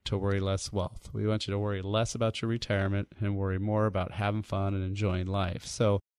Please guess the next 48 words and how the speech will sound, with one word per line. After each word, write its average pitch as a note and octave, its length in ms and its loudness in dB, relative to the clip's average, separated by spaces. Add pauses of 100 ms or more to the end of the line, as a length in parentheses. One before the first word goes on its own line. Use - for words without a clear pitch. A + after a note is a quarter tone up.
(120)
really, E3 240 12
when B2 120 10
we're A2+ 100 8
looking A2+ 340 6
at G2+ 160 0
that, G2 260 4
we're A2 200 4
gonna G#2+ 180 2
sit A2 180 -2
down G2+ 240 2
and G#2 80 0
create A2+ 240 0
that G2 140 2
income C3 400 2
plan A#2+ 320 2
that G#2 120 0
includes G#2+ 440 -2
Social - 180 -6
Security, G#2+ 800 -2 (340)
you G2 80 -6
know, F2 160 -4
your F#2+ 180 -2
ira, G#2 380 0
everything, G#2+ 520 2 (100)
f-, - 240 -16
four G#2+ 220 2
oh - 20 6
one G2+ 140 2
Ks, G#2+ 380 0
figure G#2+ 260 -2
out F#2+ 80 -2
how G#2+ 120 0
to A#2 80 4
get A2 140 0
that G#2 140 2
money A2 260 2
out. G#2+ 240 0 (200)
Then B2+ 220 4
we'll C3+ 120 4
look A#2+ 120 4
at A2 80 2
the G#2 80 2
investments G2+ 600 2
that - 140 -8
you G#2 60 -6
should F#2+ 220 -4
be G2 160 0
having G2 500 -2